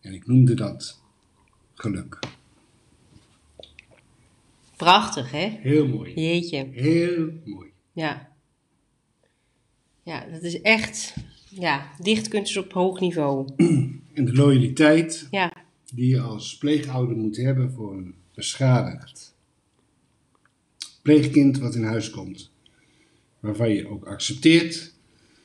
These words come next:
Speaker 1: dat het niet automatisch in jouw nette kamers kan gaan wonen, omdat dat bedreigend is.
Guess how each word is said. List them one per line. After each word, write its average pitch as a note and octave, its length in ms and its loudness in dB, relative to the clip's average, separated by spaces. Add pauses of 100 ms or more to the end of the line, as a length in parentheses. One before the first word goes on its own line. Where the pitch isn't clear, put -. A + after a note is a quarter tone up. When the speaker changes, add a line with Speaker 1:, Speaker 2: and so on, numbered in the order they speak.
(480)
Speaker 1:
dat C3 320 6
het A#2+ 320 0
niet C3 680 4 (680)
automatisch B2+ 800 4
in G#2+ 180 0
jouw G#2+ 240 0
nette A#2 380 -2
kamers G#2+ 380 -2
kan G2 220 -10
gaan G2+ 140 -10
wonen, F#2+ 520 -8
omdat G#2+ 320 -12
dat G2+ 200 -14
bedreigend C3 680 6
is. - 380 -8